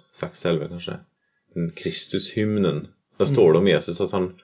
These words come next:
Speaker 1: hadde en tjenerskikkelse på seg. Han
Speaker 2: Mm.
Speaker 1: tok på seg en tjenerskikkelse.
Speaker 2: Mm.
Speaker 1: Men, men her er det ikke tjenerskikkelsen som er på lenger, for å si det sånn.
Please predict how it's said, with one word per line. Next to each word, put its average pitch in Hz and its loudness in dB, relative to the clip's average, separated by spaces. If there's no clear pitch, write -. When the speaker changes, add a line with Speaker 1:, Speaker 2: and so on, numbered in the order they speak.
Speaker 1:
hadde 90 4
en 87 2
tjenerskikkelse 104 2
på 120 6
seg. - 0
Han 120 0
Speaker 2:
Mm. 110 -8
Speaker 1:
tok 104 -4
på 85 0
seg 80 -2
en 87 -2
tjenerskikkelse. - -6
Speaker 2:
Mm. 113 -12
Speaker 1:
Men, 101 -2
men 98 0
her 117 2
er 139 2
det 117 2
ikke - -6
tjenerskikkelsen 113 -2
som 98 -2
er 98 2
på 101 4
lenger, 95 0
for 95 -6
å - 0
si 95 0
det 85 0
sånn. 90 -4